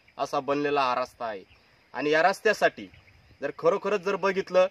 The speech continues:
तर या ठिकाणी आमचे मांजरवाडीचे सर्व ग्रामस्थ तरुण मंडळी असेल, ही सगळे माझे जे सहकारी आहे, यांनी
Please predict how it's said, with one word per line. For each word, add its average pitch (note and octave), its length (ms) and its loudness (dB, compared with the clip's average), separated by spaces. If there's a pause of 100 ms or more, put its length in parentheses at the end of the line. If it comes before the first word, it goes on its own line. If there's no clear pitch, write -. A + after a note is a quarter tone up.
(640)
तर E3 80 0
या F3 140 2
ठिकाणी E3+ 360 0
आमचे E3+ 240 -2
मांजरवाडीचे E3 600 0
सर्व F#3+ 280 0
ग्रामस्थ E3+ 520 4
तरुण F3+ 340 -4
मंडळी D3 360 4
असेल, A#2 340 -2 (480)
ही C3+ 60 -8
सगळे D3+ 240 -2
माझे D#3+ 300 0
जे D3+ 140 -2
सहकारी C#3+ 500 0
आहे, A2+ 180 0 (460)
यांनी E3 380 -2